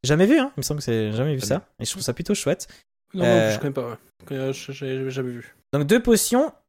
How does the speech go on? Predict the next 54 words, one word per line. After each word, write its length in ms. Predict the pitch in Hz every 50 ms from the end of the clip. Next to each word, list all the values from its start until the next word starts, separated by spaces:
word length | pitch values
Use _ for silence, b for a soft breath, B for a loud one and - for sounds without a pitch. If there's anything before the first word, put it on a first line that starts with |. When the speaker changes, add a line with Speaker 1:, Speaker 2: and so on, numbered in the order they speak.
| _ -
Speaker 1:
Imaginons 500 | 208 220 247 240 208 220 226 240 285 -
que 120 | - 220
les 200 | 180 165 165 156
deux 240 | 151 151 240 247 220
autres 100 | 233 208
potions 280 | - 196 - - 220 208
qu'on 200 | - 170 160 170
a 80 | 175
dans 100 | 175 160
l'inventaire, 380 | 151 143 147 156 147 - 214 190
on 20 | 160
les 180 | 143 139 143
utilise 300 | 139 131 139 139 139 131
pas. 120 | - 104 95
Finalement, 300 | - - 113 107 110 123
on 60 | 117
est 40 | 95
super 300 | - - 135 - 120 113
bien 160 | 117 113 110
joué, 380 | 107 113 107 107 110 117 120 113
nickel, 360 | 117 110 - - 120 123 127
on 60 | 110
les 140 | 101 101 101
utilise 280 | 101 - 104 101 -
pas. 240 | - - - - _ _ _ _ B B B B B -
Et 100 | 123 120
ben, 160 | 127 156 202
du 160 | 190 139 139
coup, 180 | - - 214 240
lui, 380 | 226 - 165 208 226 214 160 139 -
il 100 | 139 131
va 60 | 135
nous 100 | 139 135
donner 320 | 135 143 143 151 160 156
deux 240 | 135 127 127 165 185
fois 220 | 175 - 175 151 147
deux, 240 | 131 147 151 131
quatre, 420 | - - - 202 240 - - - _
plus 280 | - 208 226 202 -
les 100 | 180 160
deux 120 | 147 175 180
qu'on 160 | 175 156 139
a 100 | 127 123
réussi 180 | 120 117 - -
à 60 | 123
garder. 200 | 113 113 113 170
Donc, 200 | 214 160 123 -
on 40 | 123
passe 240 | 120 - 156 147 123
de 80 | 117
quatre 360 | 117 - - 185 190 - - -
à 100 | 120 113
six 200 | - - - 208
potions. 340 | - 180 165 - - -